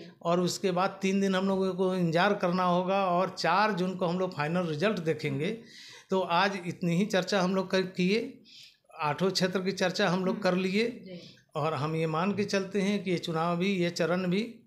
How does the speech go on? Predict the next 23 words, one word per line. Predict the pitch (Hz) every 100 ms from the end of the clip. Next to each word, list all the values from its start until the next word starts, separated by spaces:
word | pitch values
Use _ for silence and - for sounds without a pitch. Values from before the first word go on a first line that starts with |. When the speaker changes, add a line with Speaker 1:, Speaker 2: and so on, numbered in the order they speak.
| _ _ 151
Speaker 1:
रोचक | 160 170 226 226
हो | 185 240 - - _ _ 165
और | 160
मतदाताओं | 160 147 160 170 175 190
से | 202 170
अपील | 165 185 202
भी | 202
होगी | 180 190 180 208 - - - - - _ -
कि | 175
वो | 175 175 202 202 - 175 175 - -
घर | 143 160
से | 160 214
निकलें, | 202 190 190 208 208 - - -
अपने | 127 165
मताधिकार | 175 170 175 170 175 175 175
का | 175
प्रयोग | 170 165 208 208
करें | 202 208 220 - - - -
और | 160 180 180
इस | 214 226 -
चरण | 196 220 214
में | 214 220
वो | 220 185 220 247 262